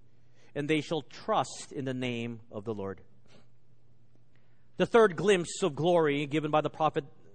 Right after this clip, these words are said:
Zephaniah is that, number three, the meek wins at the end. The meek wins at the end. This is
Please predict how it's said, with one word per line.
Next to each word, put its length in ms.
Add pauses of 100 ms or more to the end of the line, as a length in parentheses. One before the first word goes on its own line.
(100)
Zephaniah 640 (1120)
is 160
that, 500
number 240
three, 580
the 100
meek 640 (300)
wins 640
at 160
the 180
end. 300 (960)
The 160
meek 600 (260)
wins 680
at 120
the 180
end. 300 (1500)
This 200
is 300